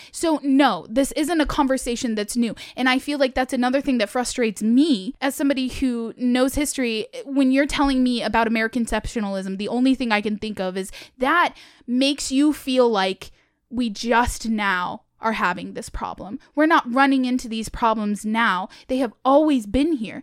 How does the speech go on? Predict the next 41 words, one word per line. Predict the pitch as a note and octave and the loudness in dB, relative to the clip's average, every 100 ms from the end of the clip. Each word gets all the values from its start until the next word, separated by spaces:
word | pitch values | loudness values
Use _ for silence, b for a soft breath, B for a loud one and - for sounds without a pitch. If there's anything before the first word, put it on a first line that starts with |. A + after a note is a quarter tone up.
| B C4 | B -4
and | B3 | -2
people | D#4+ A#4 | 2 2
have | F4+ | 4
always | D4 D#4+ C4 | 4 2 2
been | C4+ | 0
fighting | B3 C4 D4 A3 | 2 2 2 0
and | G3+ | -4
pushing | - D4 C#4+ A3 | -4 -2 -2 -4
against | G3 A#3 B3+ - | -2 -4 -4 -6
it. | D#3+ B B | -12 B B
When | B3+ D#4+ D#4+ | -2 0 2
their | G4+ E4 | 0 0
voice | F#4+ G#4+ - | 0 -2 -4
gets | E4 B3+ | -10 -8
louder, | A#3+ B3+ E4+ A3 E3+ - - | -2 2 2 2 -6 -10 -4
just | G4+ G#4+ | -4 -2
somebody | A4 F#4 F4+ | -2 0 0
put | - D#4+ | 4 6
a | |
mic | C4 D#4 D#4 | 6 4 2
on | F3+ F3 | -4 -4
it. | - _ - | -12 _ -4
They | D4+ | -2
haven't | E4 F4 F#4+ | 2 0 0
not | A#3+ C4+ D4+ | 0 2 2
been | C4+ A#3+ | -2 -2
saying | - C4+ A#3 F3 | -2 -2 -2 -8
it. | - b b | -18 b b
They | D#4 | -2
haven't | D#4+ F4 A#3+ | 0 0 4
not | C4+ C#4+ | 4 4
been | C#4 A#3 | 0 -4
screaming | - C#4+ D#4 C4+ | -4 2 6 6
at | G3+ | 2
the | A#3 | -8
top | - F4 F4 | 0 2 2
of | - | -4
their | G#3+ | -8
lungs | G#3+ C4 D#4 C#4 | 0 2 2 0
for | G#3 | -6
years | G3+ A#3+ F4+ F3 - | -4 2 2 2 -6